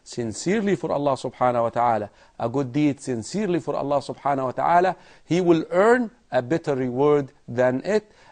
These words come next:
And this hasana, this good deed will avail them, will grant them security in the day of resurrection from the terror of the second blow in the trumpet. Brothers and sisters in Islam,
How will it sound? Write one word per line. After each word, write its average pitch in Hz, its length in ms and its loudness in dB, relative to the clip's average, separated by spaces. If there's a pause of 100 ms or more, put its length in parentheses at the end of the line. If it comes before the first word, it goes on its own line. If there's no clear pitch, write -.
And 240 600 6 (340)
this 196 300 2
hasana, 143 560 2 (180)
this 170 260 2
good 135 280 -2
deed 214 380 0 (180)
will 151 280 2
avail 147 500 2
them, 117 300 -2 (220)
will 135 180 2
grant 160 440 2
them 170 140 -2
security 170 800 0 (160)
in 156 180 0
the 143 80 0
day 151 160 -2
of - 140 -6
resurrection 131 680 -2 (200)
from 139 480 0 (200)
the 127 480 0 (200)
terror 180 540 2 (220)
of 127 180 2
the 117 100 -4
second 131 420 -2
blow 131 360 2 (140)
in 127 200 0
the 117 80 -2
trumpet. 110 500 -4 (320)
Brothers 170 400 2
and 131 140 -2
sisters 160 460 -2
in 139 100 -4
Islam, 190 500 -2